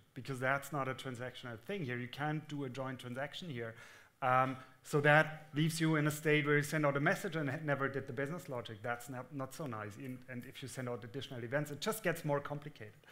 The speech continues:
So that's a very easy and very common scenario, and we already can see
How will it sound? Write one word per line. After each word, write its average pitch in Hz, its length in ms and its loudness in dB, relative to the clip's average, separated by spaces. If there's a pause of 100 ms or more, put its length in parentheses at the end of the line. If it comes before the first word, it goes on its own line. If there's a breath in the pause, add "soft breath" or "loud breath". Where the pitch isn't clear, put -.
(180 loud breath)
So 156 140 2
that's 208 260 4
a 226 40 0
very 190 260 4 (300)
easy 185 280 0
and 151 100 2
very 151 140 2
common 151 300 -6
scenario, 139 400 0
and 123 120 -4
we 131 60 -2
already 180 240 0
can 135 220 -8
see 156 460 0